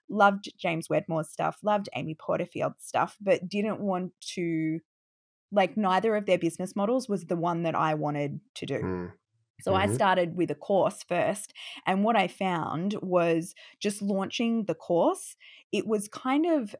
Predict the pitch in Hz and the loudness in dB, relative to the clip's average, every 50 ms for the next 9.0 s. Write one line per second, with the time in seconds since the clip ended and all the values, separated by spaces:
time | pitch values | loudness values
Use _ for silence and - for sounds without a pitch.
0 | - 233 226 226 247 277 285 320 269 208 208 190 175 170 165 175 - 175 175 - | 0 2 4 4 2 2 2 2 0 2 2 0 0 0 -2 -2 -2 -2 -2 -2
1 | - 190 165 170 165 170 160 147 - 160 - - 175 170 - - 170 170 160 156 | -2 -4 -4 -2 0 0 0 0 0 -2 -4 -6 -6 -6 -6 -6 -6 -4 -4 -4
2 | 156 - - 180 180 160 160 160 - - 165 160 - - - - 240 214 208 - | -6 -6 -6 -4 -2 0 0 0 0 0 -2 -4 -4 -2 0 2 2 4 2 0
3 | 170 156 - 156 160 170 - - 170 165 - - 156 151 - - _ _ - 185 | -2 -2 -2 -4 -4 -4 -4 -4 -6 -4 -2 -2 -2 -2 -2 -6 _ _ -6 -4
4 | 180 180 165 151 156 151 160 156 139 95 82 123 - - - 170 - - 160 151 | -2 -2 -2 -2 -2 -2 -2 -2 0 -2 -2 -4 -4 -4 -4 -4 -2 -2 0 0
5 | 151 143 - - 170 160 - - 170 160 160 - 151 - - - 175 160 156 151 | 0 -2 -4 -6 -8 -8 -6 -6 -6 -6 -6 -8 -10 -12 -8 -4 -4 -2 -2 -2
6 | 147 139 143 151 151 - 185 - 208 240 220 165 - 160 180 180 196 240 277 247 | -2 -4 -4 -4 -2 0 0 0 0 -2 -4 -4 -4 -6 -8 -6 -4 0 2 4
7 | 190 - 185 190 165 151 151 151 156 160 165 160 160 156 147 - - - 160 156 | 4 4 2 0 -2 -2 -2 -2 -2 -2 -2 -2 -2 -4 -6 -8 -8 -8 -8 -6
8 | - 147 - - - 156 139 - - 160 151 233 233 - 170 165 175 170 - | -6 -8 -6 -6 -6 -6 -6 -6 -6 -2 0 2 2 2 0 0 -4 -8 -10